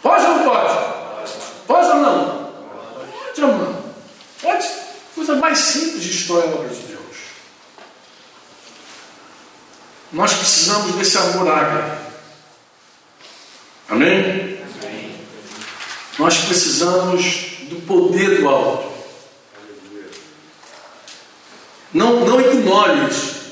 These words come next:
Speaker 1: Você não foi batizado com o Espírito Santo pra ficar exibindo essa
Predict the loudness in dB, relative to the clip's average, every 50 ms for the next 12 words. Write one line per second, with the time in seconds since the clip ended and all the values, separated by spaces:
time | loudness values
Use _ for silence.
0 | -12 -6 -2 -2 0 0 0 0 2 2 4 4 2 2 2 2 2 2 2 2
1 | 2 -2 -4 -4 -6 -4 -2 0 0 0 0 0 -2 -2 -2 0 2 4 4 4
2 | 2 0 0 0 0 0 0 0 -2 -6 -8 -10 -10 -8 -4 0 2